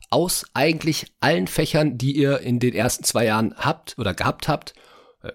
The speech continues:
gehabt, hattet, wie auch immer. Und, ähm, ja, die werden komplett, der gesamte Stoff aus den zwei Jahren wird im Prinzip, kann noch mal geprüft werden. Das sind, äh, hundert Fragen aus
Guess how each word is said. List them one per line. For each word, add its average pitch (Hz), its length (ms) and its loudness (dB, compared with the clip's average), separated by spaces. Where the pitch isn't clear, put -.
gehabt, - 360 -6
hattet, 185 340 -2
wie 92 100 2
auch - 80 -2
immer. 123 260 -2
Und, 104 520 2
ähm, 104 600 0
ja, 151 260 2
die 95 100 -6
werden 131 380 2
komplett, 127 340 0
der 131 80 2
gesamte 143 340 0
Stoff - 220 0
aus - 140 -2
den 110 100 0
zwei - 160 -2
Jahren 107 200 0
wird - 160 -6
im 165 100 0
Prinzip, 170 320 -2
kann 151 160 0
noch 151 80 2
mal 151 140 0
geprüft 156 400 0
werden. 90 240 -4
Das 127 200 2
sind, 131 180 2
äh, 98 120 -2
hundert 147 340 2
Fragen 127 360 0
aus 98 320 0